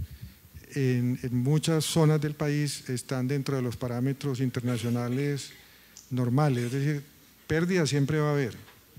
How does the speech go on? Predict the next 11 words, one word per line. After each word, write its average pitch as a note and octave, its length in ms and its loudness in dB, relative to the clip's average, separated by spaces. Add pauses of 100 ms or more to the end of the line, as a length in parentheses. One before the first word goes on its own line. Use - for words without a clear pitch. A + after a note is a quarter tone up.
(340)
es B2 60 -8
decir, C3 200 0
no, B2+ 460 0
no, C3 420 2 (560)
no C3 220 0
hay C#3+ 280 2
posibilidad C3+ 600 2
de D3 100 2
reducir B2+ 360 0
las C3+ 160 -2
pérdidas, C#3 580 -2